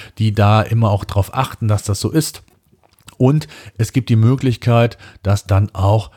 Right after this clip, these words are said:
mit den Urlaubs- und Krankheitsmeldungen zu kombinieren. Denn dafür haben wir ein eigenes Tool, das schimpft sich Absence. Und damit kann man übrigens auch die Zeit erfassen. Und, ähm, wir machen das so, dass da auch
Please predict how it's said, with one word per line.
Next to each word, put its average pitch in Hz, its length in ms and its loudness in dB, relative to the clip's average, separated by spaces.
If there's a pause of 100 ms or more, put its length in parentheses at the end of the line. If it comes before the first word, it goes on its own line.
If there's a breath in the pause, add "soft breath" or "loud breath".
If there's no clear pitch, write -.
(120 soft breath)
mit 101 280 -2
den 104 220 0
Urlaubs- 120 680 0
und 107 420 -4
Krankheitsmeldungen 104 1300 0
zu 113 220 -8
kombinieren. 104 720 2
Denn 90 180 0
dafür 123 340 0
haben 110 220 2
wir 139 240 0 (280 loud breath)
ein 98 220 0
eigenes 147 560 -2
Tool, 160 240 -2
das 120 160 0
schimpft 113 320 -2
sich - 260 -4
Absence. 180 640 -4 (480 loud breath)
Und 120 320 0
damit 135 260 0
kann 143 160 -2
man 143 100 0
übrigens 117 360 0
auch 110 240 -2
die 101 140 -4
Zeit - 380 -2
erfassen. 160 640 -6 (420 loud breath)
Und, 123 380 0
ähm, 117 160 -2 (100)
wir 135 180 0
machen 135 220 2
das 117 180 0
so, 147 220 2
dass 127 300 -4
da 107 240 2
auch 120 320 -4